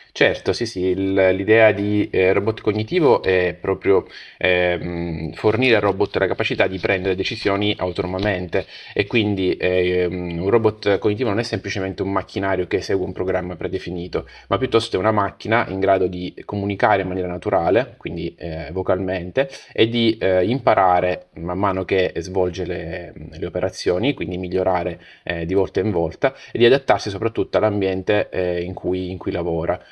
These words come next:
Ehm, così, eh, anche da, eh, evolvere, da migliorare le sue capacità ed interagire in maniera più naturale con le persone che lo circondano.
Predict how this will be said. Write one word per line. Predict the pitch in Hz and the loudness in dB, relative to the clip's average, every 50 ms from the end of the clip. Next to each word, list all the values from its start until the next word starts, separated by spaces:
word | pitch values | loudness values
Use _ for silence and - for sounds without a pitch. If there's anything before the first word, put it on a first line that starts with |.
| - - _ _ _ - | -20 -20 _ _ _ -2
Ehm, | - 95 92 92 92 90 90 87 90 90 87 85 85 82 85 85 85 | 0 2 2 4 2 2 0 -2 -4 -6 -6 -6 -6 -6 -6 -6 -4
così, | - 151 131 - - 107 107 104 - - | 0 0 0 0 0 -4 -4 -4 -6 -6
eh, | 71 78 | -4 -4
anche | 90 92 92 87 - 90 | -4 -4 -4 -2 -2 0
da, | 90 85 82 85 85 82 - | 0 2 0 0 0 -2 -4
eh, | - - 80 82 82 80 78 71 - 71 | -4 -6 -8 -6 -6 -6 -6 -6 -2 -2
evolvere, | 98 98 113 113 110 98 95 95 98 95 90 | 2 4 6 6 6 4 4 2 2 2 2
da | 92 90 87 | 0 0 0
migliorare | 92 95 92 98 95 98 98 98 92 92 | -2 -2 0 2 2 4 4 4 4 2
le | 90 | 0
sue | - 98 - | -2 -2 -2
capacità | 98 - - 165 - 170 - - 90 90 92 90 - | -2 -2 -2 -4 -4 -4 0 2 4 4 4 2 2
ed | - 87 92 | -2 -4 -6
interagire | 90 95 92 98 98 95 95 95 92 | -4 -2 0 0 0 0 -2 -2 -2
in | 92 | -2
maniera | 92 92 92 90 - | -2 -4 -4 -6 -6
più | - - 98 | -8 -6 -4
naturale | 101 104 - 98 90 85 90 90 90 85 | -2 -2 -2 -2 -4 -2 -2 -4 -6 -6
con | 90 90 | -6 -6
le | 92 | -6
persone | 85 92 - - - 85 82 82 | -6 -8 -10 -10 -10 -10 -10 -10
che | 85 87 | -10 -12
lo | 85 | -12
circondano. | - - 82 - - - 85 85 85 82 82 90 82 - | -12 -12 -12 -10 -10 -10 -10 -8 -10 -10 -10 -10 -12 -18